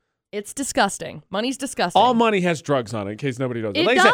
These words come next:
Speaker 1: does.
Speaker 2: might have to risk it in the
Speaker 1: True
Speaker 2: coronavirus,
Speaker 1: story.
Speaker 2: but for a hundred bucks, if
Speaker 1: Hundred
Speaker 2: I'm gonna
Speaker 1: bucks
Speaker 2: get
Speaker 1: is
Speaker 2: it
Speaker 1: a hundred
Speaker 2: free
Speaker 1: bucks, son.
Speaker 2: anyway, I mean, I might as well get paid for it. Not technically working out the same way like that English study that's going on where they'll pay you, like, forty-five hundred dollars to infect you.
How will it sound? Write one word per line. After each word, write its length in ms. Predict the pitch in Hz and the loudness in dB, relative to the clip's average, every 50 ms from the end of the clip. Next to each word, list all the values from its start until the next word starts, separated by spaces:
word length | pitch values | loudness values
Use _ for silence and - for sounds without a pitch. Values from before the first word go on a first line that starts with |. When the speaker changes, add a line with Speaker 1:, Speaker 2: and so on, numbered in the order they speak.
| 554 466 | 4 4
Speaker 1:
does. 220 | 277 190 180 180 | 2 2 0 0
Speaker 2:
might 120 | 233 330 403 | 0 0 0
have 80 | 440 330 | 0 0
to 60 | 311 | 0
risk 220 | 320 349 - - | -2 -2 -2 -2
it 40 | 190 | -2
in 40 | 156 269 | -2 -2
the 60 | 233 | -4
Speaker 1:
True 160 | - - 220 | -2 0 0
Speaker 2:
coronavirus, 580 | 214 220 226 233 180 196 175 160 151 453 466 494 | 2 2 2 2 2 2 2 4 4 2 2 2
Speaker 1:
story. 120 | 440 269 | 2 2
Speaker 2:
but 220 | 185 185 180 - - | 2 2 2 0 0
for 140 | - 208 196 | 0 2 2
a 40 | |
hundred 260 | 202 240 247 240 233 208 | 2 2 2 0 0 2
bucks, 420 | 240 254 269 262 - - - - _ _ _ _ - | 2 2 2 0 -2 -6 -8 -10 _ _ _ _ -14
if 160 | - - - _ _ _ _ _ _ _ _ _ _ _ | -14 -14 -16 _ _ _ _ _ _ _ _ _ _ _
Speaker 1:
Hundred 160 | - 294 220 233 | -6 -2 0 0
Speaker 2:
I'm 60 | 226 | 2
gonna 160 | 226 285 285 | 2 2 2
Speaker 1:
bucks 20 | 247 | 4
Speaker 2:
get 100 | 262 240 | 4 2
Speaker 1:
is 80 | 220 175 | 2 0
Speaker 2:
it 20 | |
Speaker 1:
a 20 | 175 - | -4 -2
hundred 120 | 262 262 | 0 2
Speaker 2:
free 140 | 262 254 240 | 2 4 4
Speaker 1:
bucks, 380 | 226 220 220 - - - 190 | 4 2 2 0 -2 -6 -4
son. 100 | - 202 | 0 2
Speaker 2:
anyway, 400 | 226 247 233 208 180 156 156 165 | 2 4 4 4 6 6 6 4
I 140 | 160 160 170 | 4 2 2
mean, 180 | 180 185 185 185 | 2 0 0 0
I 80 | 180 | 0
might 180 | 180 196 202 208 | 0 2 2 2
as 60 | 196 | 0
well 80 | 196 180 | 0 0
get 140 | 185 180 - | -2 0 0
paid 280 | 196 202 208 208 165 | 2 2 2 2 0
for 240 | - 139 127 113 101 | -2 -2 -2 -2 -2
it. 120 | 92 - _ _ _ _ _ _ _ _ _ _ _ | -4 -8 _ _ _ _ _ _ _ _ _ _ _
Not 200 | 190 196 196 - | -2 -2 0 2
technically 400 | - 214 202 185 190 165 190 202 | 2 2 2 0 0 2 2 4
working 340 | 185 202 202 175 170 185 196 | 4 4 4 4 2 4 4
out 160 | 202 214 208 | 4 4 4
the 80 | - 190 | 2 0
same 220 | - - 190 180 | 2 2 2 2
way 160 | 175 175 180 | 2 4 4
like 160 | 170 165 156 139 | 4 4 2 2
that 140 | 160 156 - | 2 2 2
English 400 | - 202 220 202 170 165 160 - | 2 2 2 4 2 2 2 0
study 300 | - - 170 160 156 151 | 2 4 4 4 4 4
that's 160 | 143 147 - | 2 0 0
going 200 | - 151 147 143 | 0 0 2 2
on 120 | 139 143 139 | 2 2 2
where 80 | 139 | 0
they'll 80 | 135 135 | 0 0
pay 140 | 135 147 147 | 0 2 2
you, 80 | 143 135 | 2 2
like, 160 | 127 123 - | 2 0 0
forty-five 420 | - 139 143 143 131 - 147 143 | 2 2 2 2 2 2 2 2
hundred 140 | 143 147 143 | 2 2 2
dollars 260 | 131 147 147 160 160 - | 2 2 2 2 0 0
to 80 | - 170 | 0 -2
infect 400 | 165 160 - 185 175 165 - - | -2 0 0 0 0 0 -2 -4
you. 160 | 202 202 196 | -4 -4 -4